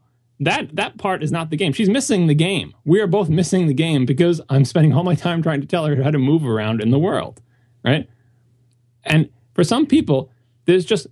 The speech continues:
no chance that they're ever going to be able to operate a first-person shooter game at all, either because of hand-eye coordination, because the controller and mouse are, are complicated and difficult to use, because of spatial awareness,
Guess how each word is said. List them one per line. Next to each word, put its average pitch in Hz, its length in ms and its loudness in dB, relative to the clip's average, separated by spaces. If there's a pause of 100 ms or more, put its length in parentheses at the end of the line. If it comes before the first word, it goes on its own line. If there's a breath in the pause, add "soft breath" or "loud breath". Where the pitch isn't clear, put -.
no 151 340 2
chance 185 500 -4
that 131 200 -4
they're 139 180 -2
ever 170 220 0
going 139 220 -2
to 131 60 -2
be 127 100 -2
able 120 180 -2
to - 60 -10
operate 120 300 -4
a 113 40 -6
first-person 107 500 -4
shooter 92 220 0
game 87 180 0
at 80 80 -2
all, 85 240 -6 (220 soft breath)
either 143 180 4
because 147 240 2
of 101 60 -2
hand-eye 139 360 -2
coordination, 160 600 -2
because 117 260 -2
the 104 80 -4
controller 127 460 0
and 117 100 -2
mouse 123 280 -4
are, 98 100 -4
are 107 200 -6
complicated 123 500 0
and 113 80 0
difficult 113 320 -4
to 117 100 -8
use, 160 180 2
because 147 200 2
of - 80 -6
spatial 147 420 0
awareness, 175 540 -2